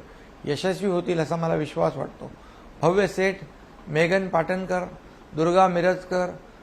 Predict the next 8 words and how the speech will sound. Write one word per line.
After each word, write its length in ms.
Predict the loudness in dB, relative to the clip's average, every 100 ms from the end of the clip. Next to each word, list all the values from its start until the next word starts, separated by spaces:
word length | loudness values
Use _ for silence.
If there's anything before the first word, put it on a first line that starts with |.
| -8
राज 340 | 4 6 6 4
अग्रवाल, 540 | 0 2 2 2 0 -8 -20 -20 -8 0
देवेश 400 | 2 4 0 -2
राणे, 420 | 0 0 -2 -4 -12 -20 -20 -6
अभिषेक 460 | -2 0 0 -2 -2
खांडेकर, 500 | -2 0 0 0 -2 -4 -14 -20 -20 0
साक्षी 380 | 0 0 -2 -2
नरके, 540 | -2 -2 -2 -4 -6